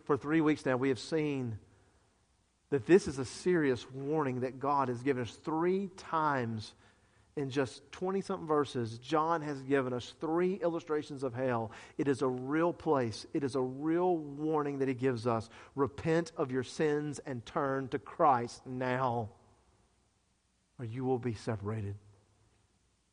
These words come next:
The gospel, dear friends, is your only salvation. The gospel that tells you that Jesus, who came into this world and died for your sins, who lived the perfect life, who separated himself from the Father that he may come to be with you, that he may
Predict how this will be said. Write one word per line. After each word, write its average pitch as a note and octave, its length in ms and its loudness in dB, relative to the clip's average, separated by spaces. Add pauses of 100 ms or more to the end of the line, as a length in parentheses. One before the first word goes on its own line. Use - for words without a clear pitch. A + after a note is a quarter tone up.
(540)
The D#3 80 0
gospel, D3 560 2
dear C3 220 -2
friends, C3 320 -4
is A#2 180 -6
your C#3 160 -2
only C#3 300 -2
salvation. C#3+ 760 -4 (1080)
The E3+ 100 4
gospel E3+ 380 8
that D3 160 2
tells E3+ 360 0
you B2+ 120 -2
that C#3 160 0
Jesus, C#3 480 -2
who C#3+ 100 -4
came E3 300 0
into D3 100 0
this C3+ 180 -2
world D3 260 4
and C3 120 2
died D3+ 320 4
for D#3 140 -4
your C#3+ 180 -2
sins, B2+ 460 -2 (180)
who E3+ 160 4
lived D#3+ 340 2
the F3 80 2
perfect F3+ 440 0
life, C#3+ 600 6 (1120)
who G3 120 6
separated A#3+ 580 6
himself G3+ 440 2
from F#3+ 100 2
the E3 80 4
Father E3 400 6
that D3 160 4
he D3+ 60 0
may D#3+ 160 2
come F3+ 300 2
to F3 40 4
be E3 220 2
with D3+ 180 0
you, E3 160 2
that C#3+ 140 4
he E3+ 100 0
may E3 240 4